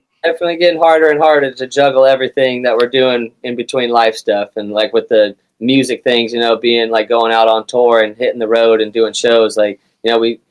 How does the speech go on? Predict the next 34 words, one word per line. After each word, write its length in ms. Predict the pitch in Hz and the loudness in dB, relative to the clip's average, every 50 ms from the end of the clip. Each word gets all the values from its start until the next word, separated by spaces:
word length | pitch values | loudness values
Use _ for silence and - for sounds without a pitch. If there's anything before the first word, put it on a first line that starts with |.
| _ _ _ _ - | _ _ _ _ -10
we 60 | - | -4
took 240 | - - 139 - - | -2 0 0 0 0
a 40 | 131 | 0
little 220 | 131 131 127 123 | 2 2 2 2
pause 540 | 123 - 143 135 131 131 127 123 120 - - | 2 2 2 2 4 4 2 2 0 -2 0
like 200 | 139 123 113 - | 0 0 2 0
we 100 | 127 117 | -4 -6
did 280 | 113 127 123 120 120 - _ _ _ _ _ | -4 -2 0 0 -2 -2 _ _ _ _ _
for 120 | - 120 | -6 -4
me, 280 | 123 127 127 131 131 127 | -2 0 0 2 2 2
and 80 | 123 120 | 0 0
then 100 | 117 113 | 0 -2
we 80 | 113 113 | -2 -2
took 160 | - 127 120 | -2 -2 -4
a 60 | 120 | -2
pause 320 | 113 - 127 120 120 117 - | -2 0 2 2 2 2 0
for 100 | - 113 | -6 -10
Bleezy 540 | - _ 127 - 127 127 127 123 117 123 120 | -12 _ _ -6 -4 -4 -4 -4 -4 -4 -4
when 120 | 120 113 | -4 -2
he 60 | 113 120 | 0 0
had 140 | 120 117 | 2 2
his 100 | 113 107 110 | 2 0 0
baby, 340 | - 120 120 120 117 123 113 | 0 0 0 0 0 -4 -6
so 360 | - - 113 110 107 104 - _ _ _ _ | -2 0 2 2 2 0 -2 _ _ _ _
we're 100 | 110 113 | 0 0
about 280 | 107 101 117 110 113 110 | 2 2 2 0 0 -2
to 80 | - 110 | -4 -4
be 140 | 113 110 107 | -6 -2 0
going 240 | 113 113 110 110 107 | 0 0 0 0 0
back 240 | 113 110 110 107 - | 0 0 0 0 0
on 140 | 110 110 107 | -2 -2 -2
the 80 | 107 | -2
road, 340 | 104 110 113 113 113 113 110 | 0 2 2 4 2 2 0
but 280 | - 107 104 98 - | 0 -2 -2 -2 -4